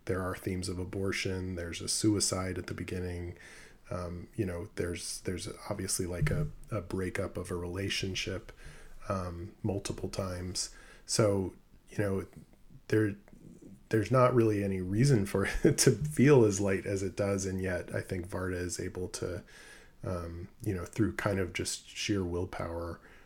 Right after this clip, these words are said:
um, create this, um, celebration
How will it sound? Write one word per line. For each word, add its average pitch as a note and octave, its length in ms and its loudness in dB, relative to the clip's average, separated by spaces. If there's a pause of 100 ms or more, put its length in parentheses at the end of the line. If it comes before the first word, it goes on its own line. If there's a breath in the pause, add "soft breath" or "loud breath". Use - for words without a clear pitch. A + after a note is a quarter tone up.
(220 loud breath)
um, F2 360 -4 (160)
create F#2 500 0
this, - 640 -2
um, F#2 400 -6
celebration F2+ 1080 0